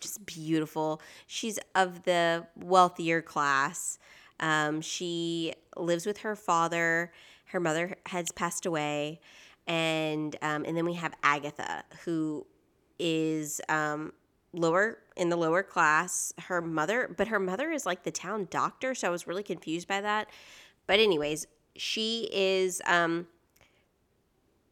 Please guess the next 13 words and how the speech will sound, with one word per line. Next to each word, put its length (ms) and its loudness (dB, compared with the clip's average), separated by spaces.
they 280 4
don't, 260 4
her 140 -2
description 540 -2
is 160 -2
not 380 4
particularly 540 -6
positive. 720 -6
So 200 -4
she 400 -2
is 100 0
a 80 -2
spindly 1120 4